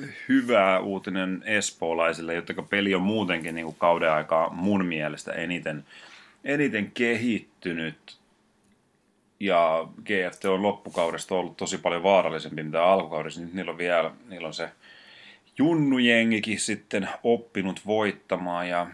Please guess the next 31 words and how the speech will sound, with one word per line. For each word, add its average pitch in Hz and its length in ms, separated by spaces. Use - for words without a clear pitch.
siinä 87 440
miesten 95 540
jengissä 85 380
on 90 80
edelleen 85 560
vanhoja 87 400
sotaratsoja, 82 680
jotka 73 160
tietää 80 460
mitä 78 340
Futsal-liigan 92 800
voittaminen 90 640
vaatii, 92 480
niin 82 140
mä 113 160
melkein 95 600
edelleen 123 560
mä 98 80
oon 92 100
sitä 95 160
mieltä, 90 340
että 82 120
Kady 92 280
on, 87 260
on 98 280
niinku 90 180
mestarisuosikki 87 1040
numero 85 340
yksi, 90 260
mut 80 160
jos, - 500